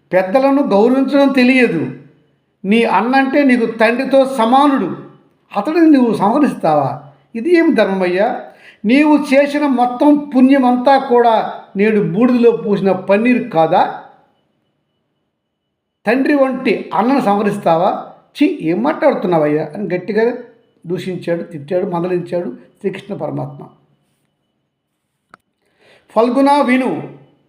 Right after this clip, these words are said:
అహింస, సత్యము అనేవి గొప్ప ధర్మములు, ధర్మ సూక్ష్మములు,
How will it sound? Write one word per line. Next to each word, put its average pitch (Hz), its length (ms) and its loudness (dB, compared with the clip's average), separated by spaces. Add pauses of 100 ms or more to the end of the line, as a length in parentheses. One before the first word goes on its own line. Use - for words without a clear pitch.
(600)
అహింస, 262 440 2 (600)
సత్యము 214 760 -2
అనేవి 233 380 2 (100)
గొప్ప 202 500 0 (100)
ధర్మములు, 214 840 -2
ధర్మ 185 320 -2
సూక్ష్మములు, 196 720 -4